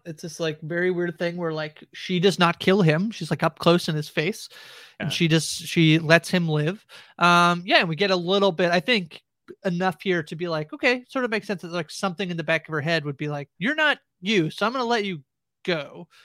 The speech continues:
Speaker 2: Yeah.
Speaker 1: Um, i-, is interesting 'cause in many ways, uh, Mother is not exactly a-, as we see her. Uh, she changes her face literally all the time. She becomes a big bronze, uh, statue.
Speaker 2: Yeah.
Speaker 1: Yeah. So.
Speaker 2: Uh, and, you know, she's, yeah,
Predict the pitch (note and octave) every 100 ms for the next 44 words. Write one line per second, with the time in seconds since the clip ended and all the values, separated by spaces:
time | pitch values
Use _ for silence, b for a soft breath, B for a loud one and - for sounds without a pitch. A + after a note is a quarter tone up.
0 | b B2 G2+ D#3 D3+ D3+ D3 D3 C#3+ -
1 | _ _ - F3 F3 D3+ D3 D3 F#3+ G3+
2 | F#3+ F#3 F#3 F#3 F#3 F3+ E3+ - F3 F3
3 | C4+ G3 D3 - D3 - _ B3 E3 C#3+
4 | C#3+ - C#3+ C#3+ F#3+ E3 - G3 D3 D3+
5 | D#3+ - D3+ C#3+ C#3+ - D#3+ D3+ D3 D#3
6 | b b b - D4 F4+ A#3 F3 F#3 F#3+
7 | E3 - - _ D#3+ F3 - D#3 D3+ D3
8 | G#3 G#3 D3+ - D#3 C#3+ C#3+ C#3 D3+ C3+
9 | C#3+ E3 - - F3+ - - F#3 - _
10 | - F3 C#4 G#3 - _ _ _ - B3
11 | - _ _ - - A2+ A2+ B2+ C3+ D3
12 | D#3 D3+ D#3+ E3 F3 E3 - D#3+ F3 -
13 | - F#3 A#3+